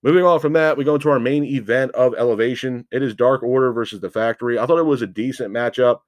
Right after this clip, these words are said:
back and forth matchup between both the Dark Order and The Factory, with the Dark Order keeping the pace of the match. But John Silver ultimately hits the finish,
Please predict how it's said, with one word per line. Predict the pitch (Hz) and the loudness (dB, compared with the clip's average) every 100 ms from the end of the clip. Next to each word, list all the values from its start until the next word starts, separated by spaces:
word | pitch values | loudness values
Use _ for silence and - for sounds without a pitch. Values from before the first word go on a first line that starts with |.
| _ _ _ | _ _ _
back | 117 123 123 | -2 -2 -2
and | 113 | -2
forth | 127 120 | -2 0
matchup | 113 113 | -2 -4
between | 107 120 | -6 -4
both | 113 104 | -2 -2
the | |
Dark | 95 107 107 | 0 0 0
Order | 107 107 | 0 0
and | 101 104 | -2 -4
The | |
Factory, | 92 104 104 107 104 | -4 -2 -2 -2 -4
with | 104 135 - _ _ _ _ - | -2 -2 -4 _ _ _ _ -18
the | 101 | 0
Dark | 117 117 | 0 2
Order | 117 110 | 0 -2
keeping | 101 120 104 | -2 -6 -8
the | 98 | -4
pace | 110 104 | -6 -4
of | - 104 | -4 -4
the | 98 | -4
match. | 104 104 - - _ _ _ - | -4 -4 -6 -14 _ _ _ -6
But | |
John | 110 139 143 | -2 0 0
Silver | - 147 143 135 135 | 0 2 2 0 0
ultimately | 117 123 123 | 0 0 -2
hits | 120 113 | -6 -6
the | 104 | -6
finish, | 123 131 123 - | -4 -2 -4 -8